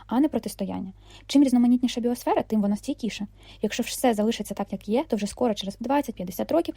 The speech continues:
Земля відповість людству недовірливим ударом на знищення.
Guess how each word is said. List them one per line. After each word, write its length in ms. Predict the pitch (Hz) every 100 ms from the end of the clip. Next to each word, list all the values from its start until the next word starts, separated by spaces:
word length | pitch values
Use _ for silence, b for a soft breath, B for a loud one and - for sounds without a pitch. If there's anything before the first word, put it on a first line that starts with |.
| B B
Земля 360 | 233 220 220 -
відповість 580 | 202 247 - 247 220 -
людству 460 | 190 285 - 202 B B
недовірливим 580 | 220 202 190 269 214 185
ударом 320 | - 233 220 214
на 60 |
знищення. 480 | 233 233 - 196 185